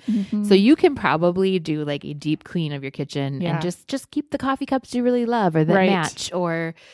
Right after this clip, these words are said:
Speaker 2: find a way to display those cute plates or
Speaker 1: Mm-hmm.
Speaker 2: whatever. Like, I think you can get rid of a lot of stuff.
Speaker 1: And I
Speaker 2: And
Speaker 1: think,
Speaker 2: then
Speaker 1: and we'll, like, buy appliances, but then
Speaker 2: Yeah.
Speaker 1: if you're really not
Speaker 2: Yeah.
Speaker 1: using it, like, le-, like the juicer, if you're
Speaker 2: Right.
Speaker 1: really not juicing,
Speaker 2: Right.
Speaker 1: that's, like, a big old thing. Let go of it.
Speaker 2: I
Speaker 1: I'm
Speaker 2: feel like kitchens evolve maybe more than some other areas in the house,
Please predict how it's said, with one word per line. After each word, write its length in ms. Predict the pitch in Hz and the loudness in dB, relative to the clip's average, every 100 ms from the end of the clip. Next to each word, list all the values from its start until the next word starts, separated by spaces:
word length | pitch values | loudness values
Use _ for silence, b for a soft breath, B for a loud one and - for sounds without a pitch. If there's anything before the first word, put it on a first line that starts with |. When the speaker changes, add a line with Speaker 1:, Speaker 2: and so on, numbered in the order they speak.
| b b | b b
Speaker 2:
find 260 | - 220 220 | -4 -2 0
a 40 | |
way 160 | 220 214 | 0 0
to 100 | 208 | -2
display 460 | 202 - - 196 | -6 -8 -8 -4
those 260 | 196 185 180 | 0 0 0
cute 440 | - 208 180 - | -2 2 2 0
plates 440 | - 185 - - 180 | 0 2 2 2 2
or 100 | 170 | 2
Speaker 1:
Mm-hmm. 60 | |
Speaker 2:
whatever. 360 | 165 190 196 - | 4 2 0 0
Like, 180 | 160 175 | -2 0
I 100 | 170 | 0
think 220 | 214 208 | 0 -2
you 60 | 202 | -2
can 100 | 190 | -2
get 120 | 180 | 0
rid 100 | 160 | 0
of 80 | 156 | -2
a 40 | |
lot 140 | 147 139 | -2 -4
of 80 | |
stuff. 200 | 143 151 | -4 0
Speaker 1:
And 80 | 156 | 4
I 20 | |
Speaker 2:
And 100 | 233 | 4
Speaker 1:
think, 80 | 165 | 4
Speaker 2:
then 220 | 202 190 | 0 0
Speaker 1:
and 160 | 165 240 | 2 4
we'll, 140 | 269 | 6
like, 180 | 269 214 - - | 6 4 4 6
buy 200 | 214 254 | 8 8
appliances, 680 | 254 - 254 254 254 262 254 | 4 2 4 4 4 4 6
but 160 | 269 254 | 6 6
then 80 | 240 | 6
Speaker 2:
Yeah. 80 | |
Speaker 1:
if 60 | - | 6
you're 100 | 240 | 6
really 300 | 226 320 320 | 8 8 8
not 200 | 277 277 | 6 2
Speaker 2:
Yeah. 200 | 220 226 | 4 4
Speaker 1:
using 240 | - 254 247 | 6 4 4
it, 320 | 254 254 - - | 4 2 -2 2
like, 200 | 202 - | 2 4
le-, 140 | 208 - | 4 6
like 180 | 202 | 4
the 100 | - | 4
juicer, 600 | 196 247 254 - 240 240 240 | 2 6 4 6 4 4 0
if 80 | 226 | 2
you're 80 | 170 | 4
Speaker 2:
Right. 80 | 196 | 6
Speaker 1:
really 220 | 233 240 | 6 6
not 180 | 240 208 | 4 0
juicing, 400 | 214 214 - 208 | 0 0 2 4
Speaker 2:
Right. 240 | 165 135 | 4 4
Speaker 1:
that's, 220 | - 208 - | 2 0 -2
like, 160 | 202 | -2
a 60 | 190 | 0
big 180 | 196 180 | 2 4
old 160 | 185 | 2
thing. 320 | - 180 175 | 2 -2 -2
Let 220 | 175 180 185 | -2 -4 -2
go 180 | 175 | -2
of 100 | 170 | 0
it. 120 | 185 - | -2 4
Speaker 2:
I 60 | |
Speaker 1:
I'm 60 | 220 | 4
Speaker 2:
feel 180 | 214 254 | 6 2
like 140 | 285 | 2
kitchens 420 | - 247 - 226 - | 0 -2 0 -2 0
evolve 580 | 175 170 156 160 175 | 0 2 2 2 2
maybe 300 | 185 196 208 | 0 0 2
more 300 | 214 180 156 | 0 2 0
than 200 | 160 165 | 2 0
some 160 | 165 165 | -2 -4
other 200 | 147 151 | -4 -2
areas 420 | 143 165 170 175 | -2 0 0 -2
in 60 | 185 | -2
the 60 | 185 | -2
house, 260 | 190 190 | 0 2